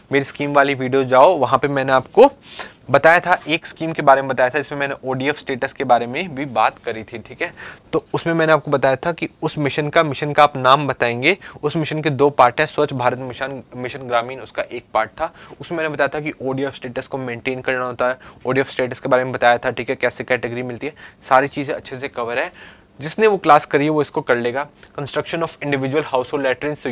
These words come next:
yes, A is correct। Solid and liquid waste management, yes, second is also correct। Achieving hundred percent open defecation free status, ये बात मैं already बता चुका हूँ। Industrial waste management वाली तो कोई बात ही नहीं है, ठीक है। इसमें क्या पूछा, is not a focus बोला ना, तो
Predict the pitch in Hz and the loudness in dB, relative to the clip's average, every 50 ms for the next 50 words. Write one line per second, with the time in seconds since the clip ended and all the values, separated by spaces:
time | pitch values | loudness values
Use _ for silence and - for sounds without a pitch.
0 | 117 131 151 165 - - - _ - - _ - 131 131 131 - - - 127 123 | -2 -2 -2 -2 -4 -10 -20 _ -20 -18 _ -8 -6 -6 -6 -6 -4 -2 0 0
1 | 135 151 - - - _ - - _ - - - 139 135 143 147 147 151 156 147 | 0 0 -2 -6 -20 _ -20 -20 _ -20 -10 -4 0 2 2 2 0 -2 -4 -4
2 | 143 135 127 - 160 151 143 135 147 139 - - 139 135 139 131 135 151 151 135 | -6 -6 -6 -6 -6 -6 -4 -4 -6 -6 -6 -6 -6 -6 -6 -6 -6 -6 -4 -2
3 | 131 139 143 - - 135 120 131 131 135 123 127 120 117 - - - - 127 143 | -2 -2 -2 -4 -6 -8 -8 -6 -6 -6 -4 -4 -4 -4 -6 -10 -6 -4 -4 -4
4 | 139 - - 131 - - 143 135 147 139 135 131 131 139 139 - 143 139 - 143 | -4 -6 -12 -12 -10 -8 -8 -8 -8 -10 -10 -8 -8 -8 -8 -6 -8 -8 -8 -10
5 | 139 - - 120 - 139 139 135 131 - 131 - 139 123 - 135 131 - - 127 | -12 -10 -12 -10 -10 -8 -8 -8 -8 -10 -10 -10 -10 -10 -10 -12 -12 -12 -10 -12
6 | 123 - - 127 117 131 147 - - - - - - - 127 131 139 135 - 139 | -10 -8 -8 -8 -6 -6 -8 -10 -10 -18 -20 -16 -8 -2 2 4 4 4 4 2
7 | 135 127 120 120 123 123 127 - 127 123 - 123 - 139 147 151 - - - - | -4 -4 -4 -4 -6 -8 -4 -2 -4 -4 -4 -4 -6 -6 -6 -6 -10 -18 -20 -20
8 | - - - 139 147 147 147 - - - 170 165 151 139 143 139 - 151 147 143 | -16 -10 -6 -2 0 0 0 -2 -2 -4 -2 -2 -2 -2 -4 -6 -6 -6 -8 -6
9 | 139 135 135 135 135 135 123 131 127 135 135 147 143 - 156 143 120 110 110 110 | -4 -4 -6 -6 -6 -6 -4 -2 -2 -2 -4 -8 -6 -6 -6 -4 0 0 0 0
10 | 110 - 127 123 117 110 104 - 156 139 156 135 - - - - - _ - 143 | 0 -2 -10 -10 -10 -12 -10 -8 -8 -6 -6 -8 -10 -12 -20 -20 -20 _ -12 -8
11 | 156 175 170 - 185 165 160 160 156 196 196 - - 165 143 139 139 143 160 185 | -6 -6 -2 -2 -2 -2 -2 -4 -4 -4 -4 -4 -4 -6 -6 -2 0 2 2 4
12 | - 214 185 - 160 180 - 170 160 151 147 147 143 135 135 156 185 196 - 175 | 4 2 0 0 -2 -4 -2 -2 -2 -2 0 0 0 0 0 0 -2 -2 -2 -4
13 | 151 | -6